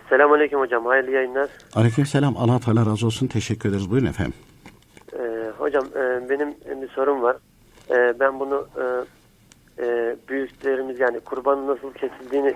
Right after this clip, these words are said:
Speaker 1: sizden öğrendik ama, e, babalarımız bilmiyor.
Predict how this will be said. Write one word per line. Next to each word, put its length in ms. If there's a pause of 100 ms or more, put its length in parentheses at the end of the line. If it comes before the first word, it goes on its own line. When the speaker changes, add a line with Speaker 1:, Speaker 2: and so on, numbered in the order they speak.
(100)
Speaker 1:
sizden 220
öğrendik 360
ama, 200 (540)
e, 360 (480)
babalarımız 580
bilmiyor. 420